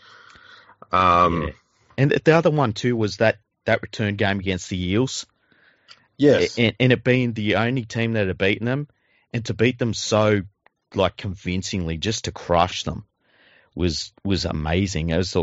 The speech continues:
Speaker 2: I actually went to that game. It was fantastic, thanks to Nadine. And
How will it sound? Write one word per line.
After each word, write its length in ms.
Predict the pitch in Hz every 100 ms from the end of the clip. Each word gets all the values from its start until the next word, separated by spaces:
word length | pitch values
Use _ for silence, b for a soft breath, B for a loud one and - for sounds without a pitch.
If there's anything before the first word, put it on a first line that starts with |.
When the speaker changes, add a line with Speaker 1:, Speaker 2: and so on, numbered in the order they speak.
| -
Speaker 2:
I 120 | 85 82
actually 320 | 85 - 87
went 180 | 90 -
to 80 |
that 160 | 85 78
game. 180 | 85 92
It 20 |
was 120 | 78
fantastic, 680 | - 82 80 90 90 - 98
thanks 240 | - 87 -
to 100 | 85
Nadine. 500 | 87 82 87 101 127 b b b b b b b
And 580 | 92 92 92 92 90 80